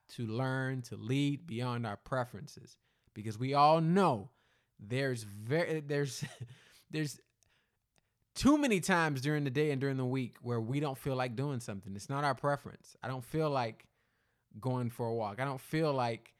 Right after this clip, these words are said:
you know, maybe getting a workout in. I don't feel like doing, focusing on that work, focusing on that thing I know I need to.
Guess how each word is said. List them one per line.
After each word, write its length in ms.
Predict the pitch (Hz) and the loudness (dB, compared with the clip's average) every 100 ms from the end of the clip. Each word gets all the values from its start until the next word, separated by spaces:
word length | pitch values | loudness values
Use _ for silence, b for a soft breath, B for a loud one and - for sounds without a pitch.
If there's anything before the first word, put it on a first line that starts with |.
| _ _ | _ _
you 100 | 113 | -8
know, 180 | 113 113 | -6 -4
maybe 260 | 117 120 117 | -4 -4 -4
getting 220 | 127 123 | -4 -4
a 60 | |
workout 440 | 120 110 110 107 107 | -4 -4 -4 -6 -6
in. 120 | 110 | -6
I 60 | 143 | -6
don't 180 | 117 | -6
feel 260 | - 160 160 | -6 -2 2
like 240 | 135 117 | 0 0
doing, 380 | 110 117 113 113 - - | -4 -4 -4 -8 -10 -6
focusing 340 | 127 - 120 | -6 -6 -6
on 120 | 113 | -6
that 200 | 110 101 | -6 -8
work, 240 | 107 98 - | -10 -12 -10
focusing 360 | 123 120 - 123 | -10 -8 -6 -4
on 120 | 117 | -4
that 180 | 104 - | -6 -8
thing 220 | 117 110 | -8 -6
I 100 | 107 | -6
know 220 | 113 117 | -4 -4
I 80 | 110 | -2
need 260 | 117 110 - | -4 -6 -10
to. 260 | - 127 | -16 -16